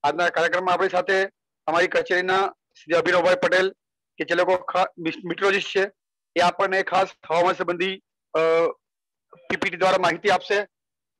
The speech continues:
અને ભક્તિ મેડમ છે,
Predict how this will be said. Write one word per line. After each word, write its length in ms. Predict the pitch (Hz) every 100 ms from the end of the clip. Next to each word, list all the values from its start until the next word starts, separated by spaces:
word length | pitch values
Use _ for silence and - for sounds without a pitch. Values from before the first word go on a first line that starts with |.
| _ 165
અને 340 | 190 208 220 - _ _ _ _ _ _ _ _ _ _ _ _ _ _ _ _ _ _ _ _ _ _ _
ભક્તિ 280 | 151 143 226
મેડમ 160 | 208 202
છે, 300 | 196 208